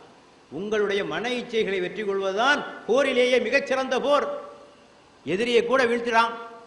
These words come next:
வரதட்சணை வாங்காம இருக்க முடியல, இல்லையா? எதிரியை கூட வ-, வீழ்த்தி விடுகிறான், லஞ்சம் வாங்காம இருக்க முடியல, இல்லையா? ஆக, தன்னைத்தானே வெற்றி கொள்ள முடியல. எதிரியை வீழ்த்துறான், தன்னைத்தானே வெற்றி கொள்ள முடியவில்லை.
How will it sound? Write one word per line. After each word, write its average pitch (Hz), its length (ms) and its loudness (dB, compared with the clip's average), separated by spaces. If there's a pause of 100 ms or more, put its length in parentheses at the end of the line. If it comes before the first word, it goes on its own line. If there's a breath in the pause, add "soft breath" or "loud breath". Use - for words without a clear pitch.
(360)
வரதட்சணை 214 480 -2
வாங்காம 202 300 0
இருக்க 175 160 -2
முடியல, 147 300 -2 (520)
இல்லையா? 135 340 -2 (720)
எதிரியை 214 440 4
கூட 233 320 6
வ-, 208 40 4
வீழ்த்தி 233 260 0
விடுகிறான், 214 480 2 (400)
லஞ்சம் 233 400 2
வாங்காம 220 340 0
இருக்க 196 160 -4
முடியல, 160 340 -6 (200)
இல்லையா? 170 320 -2
ஆக, 220 200 0
தன்னைத்தானே 302 640 2
வெற்றி 294 180 -4
கொள்ள 285 180 2
முடியல. 262 460 2 (1000)
எதிரியை 294 440 2
வீழ்த்துறான், 277 460 2
தன்னைத்தானே 294 600 2
வெற்றி 285 200 -2
கொள்ள 285 180 0
முடியவில்லை. 269 760 -2